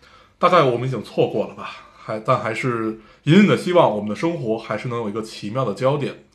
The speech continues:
各位仙子仙女们，一定要珍惜身边的人呀。”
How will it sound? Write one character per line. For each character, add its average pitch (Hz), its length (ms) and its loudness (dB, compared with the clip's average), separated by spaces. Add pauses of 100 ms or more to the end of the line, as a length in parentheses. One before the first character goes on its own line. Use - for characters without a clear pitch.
(320)
各 196 100 4
位 175 100 8
仙 202 220 4
子 143 140 -2
仙 160 180 0
女 135 100 -2
们， 101 260 0
一 104 80 -4
定 107 40 -4
要 107 160 0
珍 131 180 -2
惜 131 160 -6
身 151 180 -6
边 156 100 0
的 127 80 0
人 113 200 0
呀。” 160 220 4